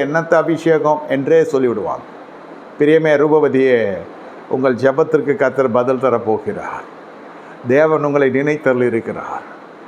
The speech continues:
யாருக்கோ நீங்க ஜெபம் பண்ணி அவங்க நன்மை பெற்றிருக்கிறாங்க, ஆனால் என்னை மட்டும் கர்த்தர் கோபமா இருக்கிறார் என்று தெரியவில்லை. நான்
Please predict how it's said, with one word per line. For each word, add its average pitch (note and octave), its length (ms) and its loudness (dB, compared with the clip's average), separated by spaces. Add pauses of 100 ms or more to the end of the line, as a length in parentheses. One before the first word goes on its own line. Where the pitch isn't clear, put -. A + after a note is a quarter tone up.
(200)
யாருக்கோ D3 420 2 (140)
நீங்க D#3+ 240 0
ஜெபம் D#3 260 2
பண்ணி D3+ 140 0
அவங்க C#3 240 0
நன்மை D3+ 260 0
பெற்றிருக்கிறாங்க, B2+ 640 0 (580)
ஆனால் C#3+ 260 0 (100)
என்னை D#3+ 200 0
மட்டும் D#3+ 380 0
கர்த்தர் D3+ 340 -2
கோபமா D3+ 340 2
இருக்கிறார் C3+ 520 0
என்று C3+ 300 -2
தெரியவில்லை. B2+ 540 0
நான் B2 220 0